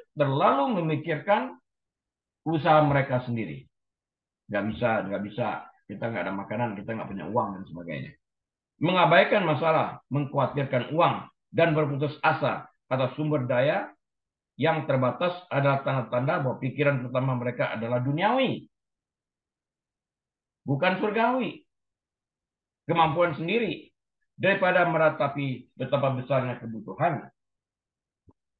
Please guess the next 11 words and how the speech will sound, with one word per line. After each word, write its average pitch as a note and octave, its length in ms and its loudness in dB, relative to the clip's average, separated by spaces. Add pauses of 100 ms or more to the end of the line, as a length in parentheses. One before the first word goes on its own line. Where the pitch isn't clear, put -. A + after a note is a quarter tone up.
(600)
yang C3+ 240 4
ada, G2+ 480 0 (240)
pendekatan, D3+ 640 2 (160)
pendekatan D#3 960 2
kita D3+ 240 0
seharusnya B2+ 480 -2
adalah A2+ 480 -4 (240)
dengan D#3+ 320 2
memberikan C#3 480 0
sebuah, C3+ 480 0 (160)
semua D#3 480 -4